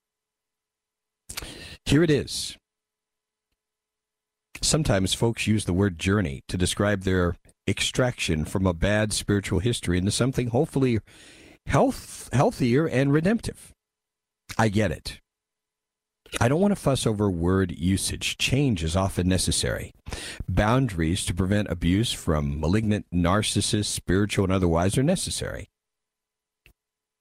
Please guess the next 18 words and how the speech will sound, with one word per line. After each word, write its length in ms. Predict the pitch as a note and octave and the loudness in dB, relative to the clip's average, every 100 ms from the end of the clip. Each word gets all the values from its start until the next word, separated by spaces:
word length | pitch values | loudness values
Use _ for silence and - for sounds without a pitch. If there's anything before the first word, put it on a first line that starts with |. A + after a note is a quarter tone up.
| - - - - | -8 -8 -4 0
Yet 160 | C3 | 2
I 120 | C#3 A#2+ | 4 4
know 200 | A#2+ A#2 | 2 2
too 220 | - C#3 | 0 0
many 220 | C#3 C3+ | 2 0
people 400 | - B2 - C2+ | 0 -2 0 -2
for 180 | - F2 | 2 2
whom 220 | A2 G#2+ | 4 4
their 180 | F#2 E2+ | 2 2
journey's 500 | D#2+ G2 A#2 A#2+ - - | 2 2 2 0 -2 0
end 480 | A2 G2 D2 D2+ - _ _ _ _ _ _ _ | 2 2 0 -2 -8 _ _ _ _ _ _ _
has 240 | - G2+ F2 | 0 0 2
just 320 | G2+ A#2+ - | 0 0 2
made 220 | G2+ G2+ | 2 2
them 180 | F#2+ E2+ | 0 2
more 300 | E2+ G#2 A2+ | 2 2 2
spiritually 720 | - - A2+ - A2 G#2 G2+ _ _ - | 0 0 0 2 0 2 0 _ _ -2
narcissistic 1000 | E2+ F#2+ C3+ - C3 - B2 - A#1+ | 2 4 2 0 0 0 -2 -4 -10